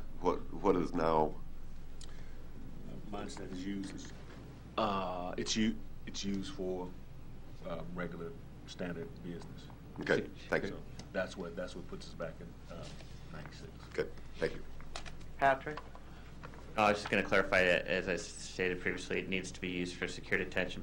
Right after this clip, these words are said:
Speaker 4: because of the prea standards.
Speaker 3: And there,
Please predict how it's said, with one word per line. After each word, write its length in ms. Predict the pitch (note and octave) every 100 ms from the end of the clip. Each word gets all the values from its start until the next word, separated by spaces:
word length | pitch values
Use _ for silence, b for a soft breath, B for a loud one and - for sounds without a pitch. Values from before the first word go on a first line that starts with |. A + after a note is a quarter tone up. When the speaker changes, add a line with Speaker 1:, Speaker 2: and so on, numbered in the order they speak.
| -
Speaker 4:
because 220 | - F2+
of 140 | F2+
the 140 | F2 E2+
prea 360 | - F2+ F2+
standards. 640 | F2+ - F2 F2 F2 - - - - - - - - - - - - - - - - - - - - - - - - - - - - - - - - - - - - -
Speaker 3:
And 240 | E3 E3 D3+
there, 280 | D3 C#3+